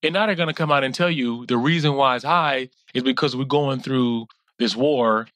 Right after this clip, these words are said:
in the Ukraine and it's pushing the prices up and it's s-, stopping the supply chain. Yeah, right. Like that, the effects of what's going on over there probably won't be felt until two or three months from now.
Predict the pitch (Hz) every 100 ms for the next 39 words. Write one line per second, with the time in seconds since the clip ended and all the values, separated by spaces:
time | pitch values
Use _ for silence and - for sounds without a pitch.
0 | _ - 117 113 131 123 156 151 107 101
1 | 101 107 _ - 120 113 - 180 165 139
2 | 120 - 160 156 120 101 87 - _ _
3 | - 120 113 - - - - 151 151 123
4 | - - 151 165 - 110 82 _ _ _
5 | - 170 233 180 - _ 123 147 196 -
6 | _ _ _ - 160 - _ - 220 202
7 | _ 151 151 147 - 226 - 143 131 175
8 | 165 143 160 156 156 147 135 123 117 -
9 | 160 143 127 156 135 120 110 _ - 190
10 | 196 196 170 165 151 151 143 127 147 131
11 | 123 127 110 - 240 226 214 190 135 156
12 | 151 139 139 - 113 101